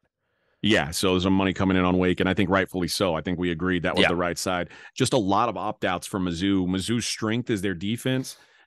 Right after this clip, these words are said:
Speaker 1: and they've got a lot of players not playing on that side of the football. Even at two and a half, Wake would still be the lean.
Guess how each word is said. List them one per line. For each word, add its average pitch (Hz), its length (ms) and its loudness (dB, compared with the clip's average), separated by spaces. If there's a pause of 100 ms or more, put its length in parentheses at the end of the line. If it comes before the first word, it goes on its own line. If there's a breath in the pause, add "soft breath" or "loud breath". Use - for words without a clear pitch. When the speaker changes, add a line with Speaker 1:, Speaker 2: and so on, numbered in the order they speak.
Speaker 1:
and 98 120 0
they've 101 100 4
got 104 140 2
a - 20 2
lot 98 160 2
of 95 60 -2
players 98 360 -2
not 95 280 -6
playing 95 400 -4
on 90 100 -4
that 92 180 -6
side 92 200 -2
of 80 60 -4
the 85 40 -6
football. 90 480 0
Even 147 220 2
at 123 100 -4
two 135 180 2
and 123 80 2
a 113 40 0
half, 113 320 0 (280 loud breath)
Wake 101 280 0
would 90 100 -4
still 90 200 -4
be 82 120 -2
the 80 60 -8
lean. 78 260 -8